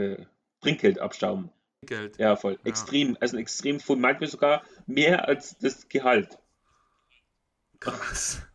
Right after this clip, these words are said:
Speaker 2: krass. Ah, okay, und das vor allem dann in den nobleren
Speaker 1: Ja, ja,
Speaker 2: Restaurants
Speaker 1: auf jeden Fall, auf jeden
Speaker 2: wahrscheinlich.
Speaker 1: Fall.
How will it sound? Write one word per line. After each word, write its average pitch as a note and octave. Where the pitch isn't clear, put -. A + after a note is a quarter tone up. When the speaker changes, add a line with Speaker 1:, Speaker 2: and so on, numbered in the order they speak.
Speaker 2:
krass. -
Ah, E3+
okay, F3
und D#3
das E3
vor C#3+
allem C#3
dann C3
in C3
den C3
nobleren C3
Speaker 1:
Ja, C3+
ja, G#2+
Speaker 2:
Restaurants -
Speaker 1:
auf G#2
jeden A#2+
Fall, G#2
auf A2
jeden A2
Speaker 2:
wahrscheinlich. -
Speaker 1:
Fall. -